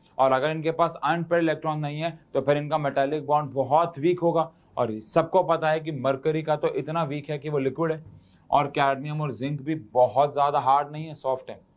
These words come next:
जैसे बाकी सब मेटल्स हैं इनके ग्रुप के, इनके पीरियड के, वो काफ़ी हार्ड है। लेकिन मरकरी, अ, तो आप सब जानते हैं लिक्विड है। मतलब, आप सबको ये तो पता था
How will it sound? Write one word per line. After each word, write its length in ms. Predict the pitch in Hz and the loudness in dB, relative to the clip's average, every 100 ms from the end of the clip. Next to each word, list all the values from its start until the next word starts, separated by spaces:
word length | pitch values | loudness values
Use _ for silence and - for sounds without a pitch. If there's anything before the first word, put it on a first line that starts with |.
| _ _ _ _ | _ _ _ _
जैसे 300 | 110 123 147 | 0 0 2
बाकी 360 | 107 123 107 143 | 2 2 2 -8
सब 280 | 143 151 127 | -2 -2 0
मेटल्स 440 | 131 131 139 139 | -4 0 -2 -2
हैं 80 | 143 | -8
इनके 720 | 139 139 143 139 143 143 135 | -10 -4 0 0 0 -2 -4
ग्रुप 340 | 110 135 147 143 | 0 0 0 2
के, 200 | 139 139 | 0 0
इनके 240 | 127 139 | -2 -6
पीरियड 420 | 135 131 135 139 | -4 -4 -4 -4
के, 100 | 156 | -6
वो 80 | 170 | -4
काफ़ी 320 | 165 139 175 | -2 -2 -2
हार्ड 280 | 110 123 139 | 0 2 2
है। 100 | 113 _ _ _ | -2 _ _ _
लेकिन 320 | 123 131 160 135 | -6 -4 -6 -8
मरकरी, 540 | 113 131 135 151 151 | -4 -2 0 0 0
अ, 80 | 143 - _ _ - | -4 -12 _ _ -6
तो 320 | 123 127 117 | -2 -2 2
आप 140 | 135 135 | 2 4
सब 220 | 156 147 | 0 2
जानते 300 | 147 139 147 | 0 0 -4
हैं 60 | |
लिक्विड 320 | 139 127 135 127 | -2 -2 -2 -2
है। 60 | |
मतलब, 220 | 135 160 - | 0 -2 2
आप 280 | 127 151 156 | 4 4 0
सबको 320 | 160 147 175 | -6 -4 -6
ये 220 | 113 131 | 0 0
तो 140 | 139 170 | 0 0
पता 280 | 170 196 | 0 2
था 320 | 175 156 151 | 2 0 -2